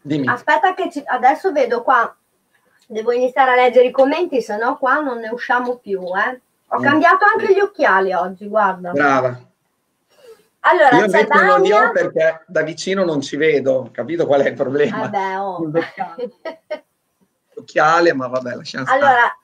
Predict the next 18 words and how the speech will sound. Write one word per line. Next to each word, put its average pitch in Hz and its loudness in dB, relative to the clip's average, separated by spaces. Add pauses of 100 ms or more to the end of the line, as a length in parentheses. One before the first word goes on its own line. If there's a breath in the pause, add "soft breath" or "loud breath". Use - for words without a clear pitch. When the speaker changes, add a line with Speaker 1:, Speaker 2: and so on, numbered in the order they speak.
(140)
Speaker 2:
la, 233 0
la, 214 -2 (880)
la 226 -4
cara 302 4
Vania 370 4
che 294 -6
dice: 233 -4
"Ciao 415 2
Stefano, 247 -2 (560)
non 269 -2
hai 285 0
mai 381 2
desiderato 277 2
di 381 0
cantare 254 2
nel 220 -6
piccolo 196 -8
coro?" 208 -2